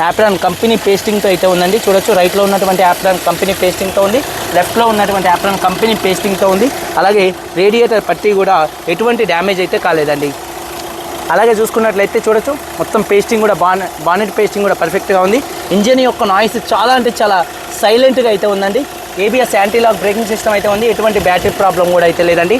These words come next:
రెండు వేల పదహారు కార్ అండి, Hyundai Elite ఐ ట్వంటీ Astra ఆప్షనల్ సిక్స్ ఎయిర్ బ్యాగ్ కార్ అండి.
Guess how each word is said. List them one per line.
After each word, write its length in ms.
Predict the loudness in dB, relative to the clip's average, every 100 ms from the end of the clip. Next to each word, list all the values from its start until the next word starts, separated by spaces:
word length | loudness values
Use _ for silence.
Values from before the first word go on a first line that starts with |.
| -2 -12 -4
రెండు 180 | 0 4
వేల 140 | 4 4 2 0 -6 -4
పదహారు 380 | 0 2 4 4 2
కార్ 140 | 2
అండి, 140 | 0 -4 -6 -10
Hyundai 220 | -4 -2 0 0
Elite 240 | 0 0 0 2
ఐ 20 | 2
ట్వంటీ 220 | 0 0 2 2
Astra 300 | 2 2 2 2 -4 -4 2 2
ఆప్షనల్ 400 | 2 -2 -2 -2
సిక్స్ 200 | -6 0
ఎయిర్ 140 | 0 2
బ్యాగ్ 160 | -2 0
కార్ 140 | 0
అండి. 140 | 0